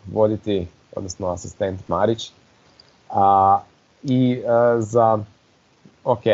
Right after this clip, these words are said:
ovo je inače zadnja natuknica je bila više vezano za rad uživo, međutim ako imate problem s programskom podrškom, a, pitajte bilo koga. I, a, Petra i mene i sami sebe međusobno slobodno nemojte se ustručavati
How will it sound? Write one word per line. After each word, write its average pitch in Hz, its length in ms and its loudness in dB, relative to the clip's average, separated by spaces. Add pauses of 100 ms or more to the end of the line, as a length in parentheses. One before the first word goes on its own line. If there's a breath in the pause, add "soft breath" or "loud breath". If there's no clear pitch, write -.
(480)
ovo 123 240 2
je 117 100 0
inače 110 420 -2
zadnja 98 480 -2 (180)
natuknica 101 600 -6
je 92 80 0
bila 101 240 0
više 98 280 -8
vezano 90 380 -4
za 87 120 -4
rad 90 220 0
uživo, 101 520 -2 (400 soft breath)
međutim 104 380 -4
ako 101 200 -4
imate 98 300 -4
problem 95 340 -4
s - 40 -14
programskom 95 420 -6
podrškom, 104 540 -2 (540)
a, 98 260 2 (100)
pitajte 95 320 0
bilo 87 260 -2
koga. 78 300 -10 (480)
I, 117 320 2
a, 104 300 2
Petra 113 320 2
i 98 100 -2
mene 104 420 2
i 95 300 -4
sami 98 360 -2
sebe 92 280 -4
međusobno 90 640 -4
slobodno 90 480 -2
nemojte 90 340 -4
se - 120 -16
ustručavati 82 640 -4